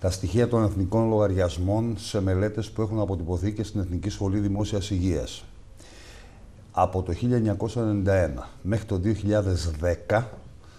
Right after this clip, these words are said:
δόθηκαν στο χώρο της υγείας, δημόσια και ιδιωτική δαπάνη μαζί, περίπου διακόσια εξήντα δισεκατομμύρια ευρώ. Τρακόσια κάτι εκατομμύρια δολάρια, διακόσια εξήντα,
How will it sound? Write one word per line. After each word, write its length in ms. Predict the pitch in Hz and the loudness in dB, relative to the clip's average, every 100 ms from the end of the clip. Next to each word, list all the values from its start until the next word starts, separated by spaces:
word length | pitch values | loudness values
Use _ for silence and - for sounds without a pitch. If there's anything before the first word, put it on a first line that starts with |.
| - - - - | -20 -20 -14 -6
δόθηκαν 640 | 82 95 123 - 92 90 | -2 2 0 0 -6 -8
στο 200 | - 90 | -6 -8
χώρο 300 | - 120 117 | -2 0 0
της 200 | 87 - | -2 -6
υγείας, 520 | 82 78 95 127 - - | -4 -2 -2 -2 -4 -8
δημόσια 800 | 85 90 90 95 139 - - 87 | -4 -2 0 2 2 0 -2 -2
και 180 | - | -2
ιδιωτική 420 | 87 87 76 - 87 | -2 -2 -4 -4 -2
δαπάνη 400 | 87 101 92 82 | 0 0 0 0
μαζί, 460 | 80 71 80 120 - - - - - - - - | -2 -4 -4 -4 -6 -16 -20 -20 -20 -20 -10 0
περίπου 360 | 90 127 131 | 2 2 2
διακόσια 600 | 98 101 92 95 123 - | 2 2 2 0 0 2
εξήντα 400 | 104 95 - 123 113 | 0 0 -2 0 0
δισεκατομμύρια 600 | - 98 98 107 120 107 | 0 0 2 2 4 4
ευρώ. 280 | 90 73 - - - - - - | 2 0 -4 -14 -20 -20 -20 -16
Τρακόσια 520 | - 80 - 107 95 80 | -4 -4 -2 -2 -2 -2
κάτι 260 | 90 82 | 0 0
εκατομμύρια 460 | 78 78 78 82 78 | -2 -2 -2 0 0
δολάρια, 420 | 82 127 156 135 | 2 0 0 0
διακόσια 420 | 107 104 127 110 | 0 0 -2 -2
εξήντα, 420 | 92 - 127 131 | -4 -2 0 0